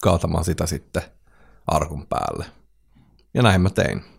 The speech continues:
Ja, ja tota, m-, mut samalla se oli jo tuntunut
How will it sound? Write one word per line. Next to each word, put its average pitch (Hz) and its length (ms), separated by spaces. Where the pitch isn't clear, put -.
Ja, 85 200
ja 90 140
tota, 82 360
m-, - 240
mut 117 200
samalla 147 360
se 110 140
oli 110 160
jo 107 80
tuntunut 98 600